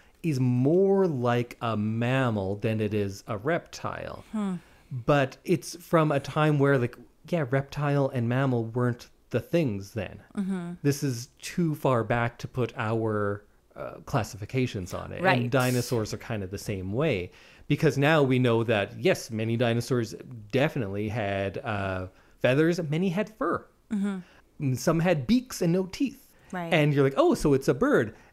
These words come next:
Speaker 1: And you're like, "No,
Speaker 2: No,
Speaker 1: it's a
Speaker 2: not really.
Speaker 1: dinosaur."
Speaker 2: Yeah.
Speaker 1: And, of course, dinosaurs were around for so long that within the time they were around, these classifications changed. Because
Speaker 2: Right.
Speaker 1: we often forget about how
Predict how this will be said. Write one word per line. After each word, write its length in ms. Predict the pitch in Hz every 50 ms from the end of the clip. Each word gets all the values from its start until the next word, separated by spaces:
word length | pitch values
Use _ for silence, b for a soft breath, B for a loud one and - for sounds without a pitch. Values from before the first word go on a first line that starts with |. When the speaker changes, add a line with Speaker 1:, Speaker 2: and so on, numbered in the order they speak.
| B -
Speaker 1:
And 120 | 214 240
you're 100 | 269 302
like, 120 | 302 311 -
"No, 240 | 427 427 427 339 165
Speaker 2:
No, 120 | - -
Speaker 1:
it's 240 | - 202 190 190 -
a 80 | 254 247
Speaker 2:
not 100 | - 339
really. 120 | 359 392 415 349 302 233
Speaker 1:
dinosaur." 280 | 165 135 - - -
Speaker 2:
Yeah. 280 | 302 294 254 226 214 208 - - _ _ b b b b
Speaker 1:
And, 300 | 180 175 175 170 156 156
of 180 | 170 156 151 -
course, 220 | 190 170 143 -
dinosaurs 500 | - 170 156 165 156 - 160 143 131 151
were 180 | 143 131 127 113 104 - -
around 520 | 147 120 135 156 185 208 214 202 185 165 -
for 120 | - 139
so 200 | 127 - 143 123
long 440 | 113 110 117 110 110 107 107 110 117 107
that 340 | - 110 101 98 95 - - B B B B B B B
within 720 | B 156 147 143 143 147 - - - 190 208 208 202 165
the 80 | 139 131
time 360 | - - - 127 117 107 110
they 120 | 113 110
were 180 | 110 107 104 104
around, 400 | 101 117 107 101 98 104 113 113
these 220 | 120 127 120 117 -
classifications 920 | - - 107 98 - - - - - 107 95 92 - - 98 98 - -
changed. 460 | - - 117 87 82 80 82 - -
Because 320 | - 135 - 151 131 117 160
Speaker 2:
Right. 220 | 160 165 160 156 - -
Speaker 1:
we 320 | - 143 170 165 156 147 147
often 300 | 147 135 127 - 139 123
forget 340 | - - 113 113 127 120 120
about 420 | 113 104 113 104 104 101 101 - - - - _ _ -
how 320 | - - - - 139 123